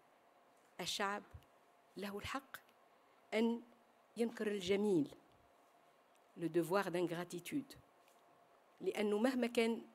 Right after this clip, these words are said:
ال-، التضحيات أو ال-، آه،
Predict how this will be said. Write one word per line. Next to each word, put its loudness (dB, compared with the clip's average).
ال-، -6
التضحيات 0
أو 4
ال-، -4
آه، -8